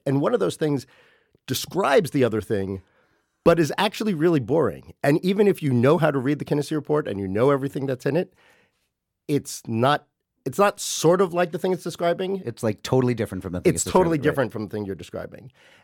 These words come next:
Speaker 1: And for me, at least,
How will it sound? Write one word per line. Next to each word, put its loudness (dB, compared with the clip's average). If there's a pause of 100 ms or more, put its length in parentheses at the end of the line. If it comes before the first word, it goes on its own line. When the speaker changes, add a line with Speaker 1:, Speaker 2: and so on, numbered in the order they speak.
(140)
Speaker 1:
And 0
for 4 (760)
me, 6
at 4
least, -2